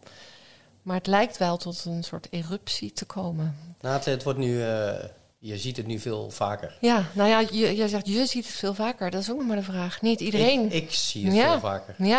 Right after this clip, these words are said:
Speaker 2: Ja.
Speaker 1: want, eh, dat
Speaker 2: Ja.
Speaker 1: is ook waar mijn boek natuurlijk ook over
Speaker 2: Ja.
Speaker 1: gaat. Ook op microniveau, eh, wordt er ook veel weggekeken,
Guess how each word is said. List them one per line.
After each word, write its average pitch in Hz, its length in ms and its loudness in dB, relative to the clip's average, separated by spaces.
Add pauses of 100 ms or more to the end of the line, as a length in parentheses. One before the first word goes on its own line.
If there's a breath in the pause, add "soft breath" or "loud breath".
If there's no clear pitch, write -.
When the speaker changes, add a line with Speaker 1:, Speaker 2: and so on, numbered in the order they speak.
Speaker 2:
Ja. - 80 2
Speaker 1:
want, 185 200 2
eh, 185 120 2 (120)
dat 220 140 4
Speaker 2:
Ja. 214 60 0
Speaker 1:
is 185 80 0
ook 214 180 4
waar 202 160 4
mijn 196 160 2
boek 233 180 0
natuurlijk 202 340 -2
ook 294 240 4
over 180 260 -4
Speaker 2:
Ja. 113 100 2
Speaker 1:
gaat. 190 240 -2
Ook 254 300 0
op - 140 -8
microniveau, 196 1000 0 (640 loud breath)
eh, 185 340 0
wordt 202 180 -4
er - 100 -4
ook 226 120 0
veel 233 280 2
weggekeken, 190 840 0